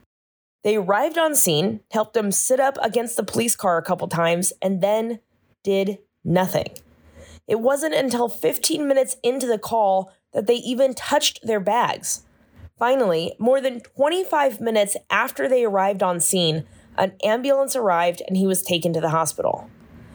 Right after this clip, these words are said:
Remember that I said three members of the fire department were fired, but mentioned that only two were with Tyre. That's because a third stayed in the truck. Just a lack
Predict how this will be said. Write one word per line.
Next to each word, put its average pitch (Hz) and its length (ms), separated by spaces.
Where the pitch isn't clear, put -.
Remember 277 340
that 240 160
I 233 120
said 240 320
three 349 300
members 185 440
of 185 160
the 190 60
fire 180 240
department 160 380
were 151 120
fired, 147 440
but 285 320
mentioned 226 380
that 220 100
only 208 280
two 254 400
were 208 180
with 180 200
Tyre. 175 360
That's 247 160
because 294 240
a 285 100
third 302 580
stayed - 540
in 285 140
the 254 80
truck. - 540
Just - 340
a 190 140
lack 190 560